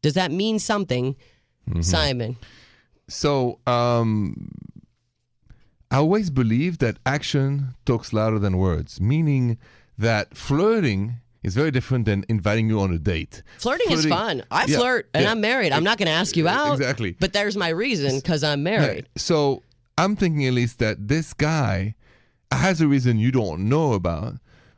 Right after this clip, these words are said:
Speaker 2: Uh, maybe an ex, maybe somebody, or just somebody on the side, maybe a friend who's benefits, something. He's not yet showed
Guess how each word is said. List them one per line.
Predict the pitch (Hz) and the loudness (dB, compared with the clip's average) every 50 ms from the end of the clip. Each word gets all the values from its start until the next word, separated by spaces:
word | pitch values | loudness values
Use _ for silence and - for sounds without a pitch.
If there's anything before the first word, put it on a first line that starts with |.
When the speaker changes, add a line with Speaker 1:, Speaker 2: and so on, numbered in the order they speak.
| _ _ - | _ _ -2
Speaker 2:
Uh, | 107 110 107 110 107 | 0 0 0 0 0
maybe | 104 104 110 110 101 107 107 107 107 107 107 | 0 0 0 0 0 0 0 0 0 0 0
an | 113 104 | 0 -2
ex, | 87 85 - - - - - | -2 -4 -6 -8 -10 -6 -4
maybe | 95 98 101 98 104 104 104 107 104 | -2 0 0 0 0 0 0 -2 -2
somebody, | - - 110 104 95 98 98 95 98 | -2 -2 -2 -2 -2 -2 -2 -2 -2
or | 92 95 | -2 -2
just | 87 98 101 - - | -2 -4 -4 -4 -4
somebody | - 107 92 90 90 92 92 92 | -4 -4 -2 -2 -2 -2 -2 -2
on | 92 90 95 | -2 -2 -4
the | 107 | -4
side, | 104 - 98 82 82 80 80 82 80 | -4 -4 -4 -6 -4 -4 -6 -6 -4
maybe | 90 92 92 92 92 95 92 | -4 -2 -2 -2 0 0 -2
a | 90 | -2
friend | - - 104 98 | -2 -2 -2 -2
who's | 98 85 | -2 -2
benefits, | 82 107 104 95 - 90 82 - | -2 -4 -4 -4 -4 -8 -6 -2
something. | 139 127 117 107 107 87 - | -2 -2 -2 -2 -6 -6 -4
He's | 120 139 151 127 | -4 -4 -4 -2
not | 131 147 156 175 185 208 208 - | -2 -2 0 0 -2 -4 -6 -8
yet | 165 151 139 143 135 127 - - - - - - - _ _ - | -4 -2 0 0 0 -2 -4 -10 -18 -18 -18 -20 -20 _ _ -8
showed | - - - - 160 143 135 131 - | -6 -4 -2 0 2 2 2 0 -4